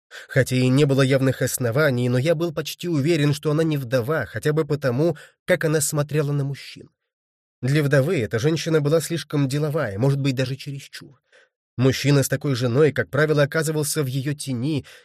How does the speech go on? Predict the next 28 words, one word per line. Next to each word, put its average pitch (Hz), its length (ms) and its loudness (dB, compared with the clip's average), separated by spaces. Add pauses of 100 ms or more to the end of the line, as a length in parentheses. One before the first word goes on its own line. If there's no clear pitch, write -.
и 123 80 -2
практически 170 640 -2
становился 156 600 -2
незаметным. 139 680 -6 (420)
Уже 123 220 2
с - 80 -2
первого 156 420 4
взгляда 135 460 4
мне 131 240 4
она 135 140 2
показалась 143 540 0
женщиной 143 720 0
именно 120 440 -4
такого 117 480 -10
рода. 123 340 -18 (840)
Где-то 165 340 -2
утром, 135 320 2
уже 139 160 2
на 160 100 4
следующий 156 400 -2
день 143 380 0
после 147 320 -4
их 143 80 -4
заселения, 156 720 0 (320)
у 156 100 4
нас 160 160 2
зазвонил 127 380 -2
телефон. - 460 -16